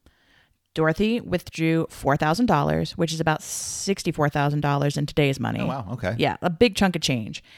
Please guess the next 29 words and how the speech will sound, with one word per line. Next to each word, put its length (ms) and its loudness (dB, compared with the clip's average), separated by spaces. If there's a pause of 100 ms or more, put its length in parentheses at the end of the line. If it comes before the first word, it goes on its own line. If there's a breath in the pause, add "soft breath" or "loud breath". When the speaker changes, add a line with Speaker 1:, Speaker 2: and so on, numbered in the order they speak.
(200 loud breath)
Speaker 1:
and 220 4
hopped 320 -4
on 100 4
the 80 0
train 420 0
with 280 -2
Powers. 520 -8 (600)
However, 560 2
she 160 -6
didn't 280 0
notice 340 4
that 260 4
instead 260 -4
of 80 -2
sending 280 -2
her 100 0
trunks 260 -4
to 220 -4
Iowa, 440 0 (200 soft breath)
he 100 -2
sent 220 0
them 140 2
to 100 -2
Fairmount, 720 0
West 320 -2
Virginia. 800 -4 (1040)
Suspicious. 840 -6
Speaker 2:
Okay, 120 -8
yeah. 360 -10